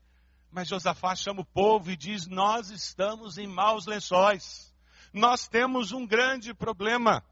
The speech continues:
Ele não manipulou, ele não maquiou os dados, ele não fingiu, ele não disse que a coisa era diferente, ele não procurou fazer alianças escusas com outros povos, ele havia aprendido a lição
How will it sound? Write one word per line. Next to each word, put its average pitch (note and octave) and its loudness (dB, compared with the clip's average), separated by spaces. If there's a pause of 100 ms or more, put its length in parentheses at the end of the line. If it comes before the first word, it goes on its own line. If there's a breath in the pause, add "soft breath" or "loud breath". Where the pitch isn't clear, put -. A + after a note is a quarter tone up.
(760)
Ele C4+ 2
não C#4 4
manipulou, B3 6
ele C4+ 4
não C#4 4
maquiou B3+ 4
os - -6
dados, A3 4
ele C#4 6
não C4 2
fingiu, A#3 0 (260 loud breath)
ele D4 6
não C#4 2
disse C4 -6
que C4 -2
a A#3+ 6
coisa B3+ 4
era A#3 2
diferente, A#3 0
ele D4 2
não C#4+ 2
procurou C4 4
fazer A3+ 0
alianças A#3 0 (240 soft breath)
escusas B3+ 0
com C#4 -2
outros C#4 0
povos, C4 6
ele D4 4
havia C#4+ 6
aprendido C#4 2
a C#4 12
lição C#4 4